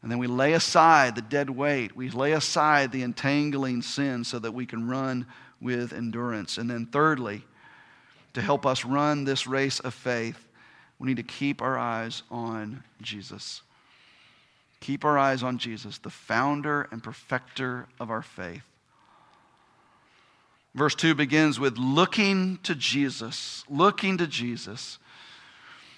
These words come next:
I don't know if you can tell, I, I, I memorized these verses in the New American Standard years ago, and I still treasure the words of that translation, even though now I prefer the E S V.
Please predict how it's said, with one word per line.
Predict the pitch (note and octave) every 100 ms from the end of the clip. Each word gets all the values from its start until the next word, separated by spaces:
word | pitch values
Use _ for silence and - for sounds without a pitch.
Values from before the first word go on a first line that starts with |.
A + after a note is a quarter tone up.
| -
I | -
don't |
know | C3
if | B2+
you |
can | B2+
tell, | A#2 C#3 B2+
I, | A2+ A#2
I, | C3 B2
I |
memorized | B2 C#3 C#3 C3+ B2+ B2+ A2
these | C3+ C3
verses | A#2 B2 B2+ - A#2+ A#2
in | A#2
the |
New | A#2+ B2+
American | A#2 A#2 A#2+
Standard | - B2 A#2+ A2
years | B2 C#3+ D3 B2+
ago, | B2+ B2 A#2
and | A2+
I | A#2
still | - B2+
treasure | - - - C#3+ C3 A#2 A2+
the | A2+
words | G#2+ B2+ C3 A#2 G2
of | A2+
that | A#2+ -
translation, | - A2+ A#2 A#2 A#2+ - A2
even | G#2+ B2 A#2
though | B2
now | A#2 B2 A#2+
I | A2+
prefer | A2+ C3+ - A#2+ A#2
the | A2
E | A2 A2+
S | G#2+ -
V. | G#2+ G2+